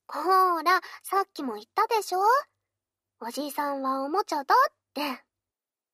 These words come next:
おじさんは、あたしの肉バイブ。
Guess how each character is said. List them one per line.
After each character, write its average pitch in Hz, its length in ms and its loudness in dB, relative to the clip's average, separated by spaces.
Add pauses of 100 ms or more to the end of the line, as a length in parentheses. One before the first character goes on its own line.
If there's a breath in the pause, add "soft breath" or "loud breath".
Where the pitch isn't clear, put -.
(500)
お - 60 -12
じ 254 180 -10
さ 262 220 -8
ん 262 160 -8
は、 277 200 -4 (520 loud breath)
あ 254 120 -6
た 320 200 -4
し 339 160 -8
の 302 160 -8
肉 285 400 -6
バ 370 200 4
イ 311 140 -2
ブ。 427 100 -2